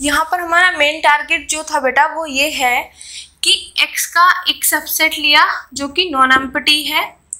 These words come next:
ठीक है। फिर अगर मैं इसका complement लूँ, इस subset का complement लूँ तो वो भी again subset बन जाएगा एक्स का, ठीक है। अगर मुझे given है कि एक्स क्या है, finite है,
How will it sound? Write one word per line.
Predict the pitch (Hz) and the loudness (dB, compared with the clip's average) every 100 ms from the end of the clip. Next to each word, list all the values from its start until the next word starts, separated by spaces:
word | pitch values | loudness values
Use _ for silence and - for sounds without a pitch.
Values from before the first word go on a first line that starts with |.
| _ - | _ -6
ठीक | 302 370 | -2 -2
है। | 392 - - - - | -2 -6 -18 -18 -6
फिर | - 359 | 2 4
अगर | 349 359 | 4 0
मैं | 370 | -2
इसका | 349 - 392 | -4 -2 2
complement | 294 254 254 330 339 339 - | 0 0 -6 -2 0 0 -4
लूँ, | 277 247 240 - | -8 -8 -10 -6
इस | 359 - | 0 2
subset | 330 320 320 294 | 2 0 -2 -2
का | - 339 | 0 2
complement | 302 - 302 311 311 302 | 2 0 -8 -10 -10 -10
लूँ | 285 330 - | -10 -12 -14
तो | 330 285 | -12 -4
वो | 285 | -2
भी | 277 349 - | 0 -2 0
again | 269 285 320 359 | -2 -2 -4 -4
subset | 320 - - 311 262 | -6 -4 -6 -6 -2
बन | 269 254 | -4 0
जाएगा | 247 247 311 - - | 2 4 2 0 -6
एक्स | 233 - | -4 -4
का, | - 220 - _ _ - - | -2 -4 -4 _ _ -20 -4
ठीक | 302 302 | -2 2
है। | 403 - - - - | 0 -2 -10 -10 0
अगर | 285 285 370 392 | 0 2 0 -2
मुझे | 381 381 | -4 -6
given | 302 277 277 330 | -2 0 0 0
है | 330 359 | -2 -6
कि | 370 349 | -6 -2
एक्स | 294 285 - | 0 0 0
क्या | 302 | 2
है, | 311 370 | 2 0
finite | - 262 247 277 320 | 0 0 2 0 0
है, | 330 277 | 2 2